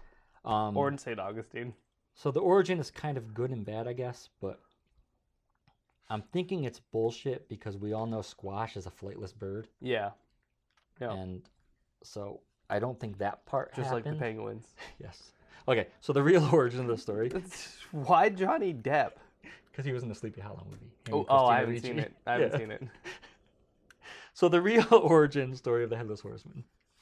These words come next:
Speaker 1: The roots of the story come from Ireland. And it's not the Headless Horseman. It's the Dullahan.
Speaker 2: Dullahan, yeah.
Speaker 1: Dullahan.
Speaker 2: Dullahan.
Speaker 1: Han.
Speaker 2: Han.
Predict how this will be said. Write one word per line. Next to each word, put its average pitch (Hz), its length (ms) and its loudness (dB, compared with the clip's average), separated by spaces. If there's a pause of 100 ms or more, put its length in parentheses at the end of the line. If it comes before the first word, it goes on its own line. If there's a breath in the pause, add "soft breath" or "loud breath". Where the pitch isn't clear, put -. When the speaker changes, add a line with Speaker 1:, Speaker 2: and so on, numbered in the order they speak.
(520 soft breath)
Speaker 1:
The 135 80 2
roots 202 220 6
of 196 40 -2
the 180 60 -2
story 151 240 4
come 139 160 -6
from - 200 -14
Ireland. 90 560 -10 (840)
And 104 100 -10
it's - 160 -14
not 135 300 2
the 113 80 -10
Headless 107 420 -8 (100)
Horseman. 101 520 -14 (880)
It's - 160 -12
the 104 140 -8
Dullahan. 95 500 -8 (500)
Speaker 2:
Dullahan, 101 420 -12 (240)
yeah. 98 160 -14 (380)
Speaker 1:
Dullahan. 92 340 -10 (580)
Speaker 2:
Dullahan. - 340 -16 (480)
Speaker 1:
Han. - 240 -18 (440)
Speaker 2:
Han. - 240 -18